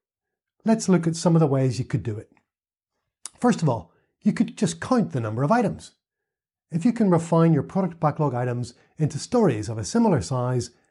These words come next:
then all you need to do is to count the number of items in your backlog. Second, you could use time-based estimation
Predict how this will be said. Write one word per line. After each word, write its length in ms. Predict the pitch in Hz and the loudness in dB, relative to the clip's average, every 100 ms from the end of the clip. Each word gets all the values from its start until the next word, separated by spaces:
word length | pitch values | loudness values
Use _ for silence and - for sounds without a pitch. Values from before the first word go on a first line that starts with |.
| _ | _
then 140 | 151 131 | -2 -2
all 320 | - 214 220 | 0 0 2
you 80 | 175 | 2
need 160 | 117 | 0
to 60 | 101 | -4
do 280 | 120 165 190 | -2 -2 -2
is 100 | 139 | -6
to 100 | - | -6
count 340 | 165 - 131 143 | -6 -2 -4 0
the 100 | 175 | 0
number 240 | 123 120 | 0 0
of 80 | 139 | -2
items 360 | 104 120 160 | -2 -4 -4
in 200 | 165 104 | -4 -10
your 100 | 110 | -8
backlog. 460 | 151 226 208 104 - _ _ _ _ _ _ _ _ _ _ _ _ | -4 -2 -2 -4 -6 _ _ _ _ _ _ _ _ _ _ _ _
Second, 420 | - 240 139 87 - _ _ _ - | -2 -2 -2 -8 -16 _ _ _ -4
you 140 | 208 | -2
could 120 | 196 147 | 0 2
use 240 | 170 165 | 2 2
time-based 480 | 165 156 147 139 131 | 0 0 0 -2 0
estimation 680 | 139 139 131 127 143 127 | -2 -2 -4 -2 -4 -6